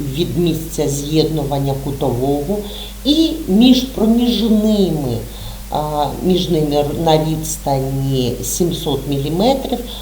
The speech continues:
ми просверлюємо віконний та бал-, е, блок та, е, балконні двері і закріплюємо їх між собою. Таку ж саму операцію ми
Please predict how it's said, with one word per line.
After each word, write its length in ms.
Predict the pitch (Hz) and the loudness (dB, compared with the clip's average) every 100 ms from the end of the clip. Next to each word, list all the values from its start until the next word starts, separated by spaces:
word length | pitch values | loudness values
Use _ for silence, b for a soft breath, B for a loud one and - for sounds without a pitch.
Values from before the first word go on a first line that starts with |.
| B | B
ми 120 | - 370 | 0 2
просверлюємо 1600 | - 294 - - 190 208 208 - 160 160 131 139 139 135 123 120 B B B - | 4 2 0 0 8 10 10 6 0 -4 -4 -4 -4 -4 -4 -6 B B B 0
віконний 680 | 170 196 190 170 131 131 127 | 2 2 2 2 2 0 -2
та 260 | 123 147 | 2 2
бал-, 340 | 147 117 135 139 | 2 0 0 -2
е, 560 | 143 151 147 143 143 139 135 | -2 0 2 2 0 -2 -4
блок 320 | 151 160 139 - - | 0 2 2 -2 0
та, 360 | 160 156 135 110 - - | 4 6 4 2 -6 -10
е, 40 | 151 147 143 131 | -8 -6 -6 0
балконні 720 | 156 156 151 147 131 131 135 | 2 2 -2 0 2 2 -2
двері 680 | 127 180 240 320 294 262 247 - | -2 2 2 4 2 -2 -4 -2
і 180 | 320 311 | 0 0
закріплюємо 920 | 220 156 156 214 226 - 170 160 156 139 | 0 -2 0 -2 -2 -2 -2 -2 -4 -4
їх 120 | 143 147 | -4 -6
між 220 | 151 139 - | -6 -6 -6
собою. 460 | - 127 120 110 113 B B B B | -6 -6 -4 -6 -8 B B B B
Таку 320 | - 254 247 196 | 2 4 2 -2
ж 100 | - | 0
саму 400 | - 151 143 131 | 2 2 2 -2
операцію 680 | 131 151 185 240 247 214 | -2 0 2 2 0 -4
ми 100 | 185 | -2